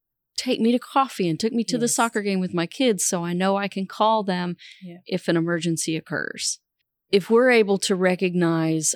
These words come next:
Speaker 1: our own internal biases and our own judgments and
Speaker 2: Yes.
Speaker 1: put them on hold for just a minute to
Speaker 2: Yeah.
Speaker 1: be an active listener, that can be kind of a make it or break it moment.
Speaker 2: Absolutely.
Speaker 1: And as far as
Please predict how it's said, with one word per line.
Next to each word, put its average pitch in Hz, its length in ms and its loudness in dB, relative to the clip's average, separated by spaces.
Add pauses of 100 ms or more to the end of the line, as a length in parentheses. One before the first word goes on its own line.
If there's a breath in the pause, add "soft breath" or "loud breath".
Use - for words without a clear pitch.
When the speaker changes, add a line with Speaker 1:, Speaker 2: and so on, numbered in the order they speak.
Speaker 1:
our 165 220 -2
own 196 200 4
internal 185 480 0
biases 156 800 -6
and 170 100 -4
our 160 220 -6
own 185 480 0
judgments 175 880 0
and 160 300 -4
Speaker 2:
Yes. 151 160 -8
Speaker 1:
put 226 260 0
them 277 220 4
on 311 140 4
hold 190 420 -2
for 165 160 -4
just 175 340 -4
a 214 40 0
minute 208 360 0
to 180 100 -4
Speaker 2:
Yeah. - 180 -14 (280)
Speaker 1:
be 185 160 0
an 170 160 0
active 180 560 -2
listener, 185 800 0 (680 soft breath)
that 185 260 2
can 185 200 0
be 170 540 -2 (100)
kind 202 200 0
of 180 80 0
a 165 160 -2
make 202 300 4
it 185 80 2
or 180 80 2
break 170 400 -2
it - 160 -4
moment. 165 680 -2 (340)
Speaker 2:
Absolutely. 165 760 -14
Speaker 1:
And 185 400 4
as 180 180 0
far 196 400 2
as 180 460 0